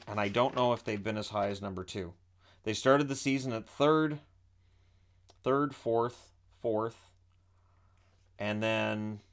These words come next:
they're up to third, down to fifth, stayed fifth. Then they dropped off to eleventh, and they had a tough time there for a while with winning games in overtime.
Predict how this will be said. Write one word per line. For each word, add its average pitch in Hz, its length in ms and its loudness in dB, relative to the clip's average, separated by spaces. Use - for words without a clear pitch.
they're 104 180 2
up - 120 2
to 113 120 -6
third, 123 600 2
down 107 200 2
to 147 60 -4
fifth, - 500 -4
stayed 123 340 -2
fifth. - 480 -6
Then 131 140 4
they 185 100 6
dropped 160 300 10
off 139 200 8
to 131 120 2
eleventh, 131 420 6
and 95 80 -8
they 104 100 -8
had 135 200 -6
a 220 60 -6
tough 180 280 2
time 160 260 2
there 120 180 2
for 113 200 -2
a 113 80 4
while 123 300 8
with 107 160 -2
winning 117 300 -2
games 107 320 -4
in 101 60 -6
overtime. 98 420 -4